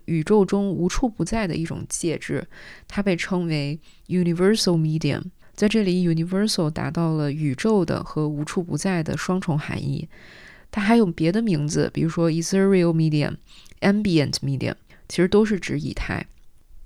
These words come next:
当然，后来牛顿的以太论在科学上被推翻了，但是 “medium” 这个词，它与环境、空气、大气、元素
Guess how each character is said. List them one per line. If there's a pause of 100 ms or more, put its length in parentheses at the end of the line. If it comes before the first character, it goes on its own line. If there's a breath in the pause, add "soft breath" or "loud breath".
(160)
当
然，
后
来
牛
顿
的
以
太
论
在
科
学
上
被
推
翻
了， (220 loud breath)
但
是 (240 loud breath)
“medium”
这
个
词， (240 loud breath)
它
与
环
境、 (100)
空
气、 (100)
大
气、
元
素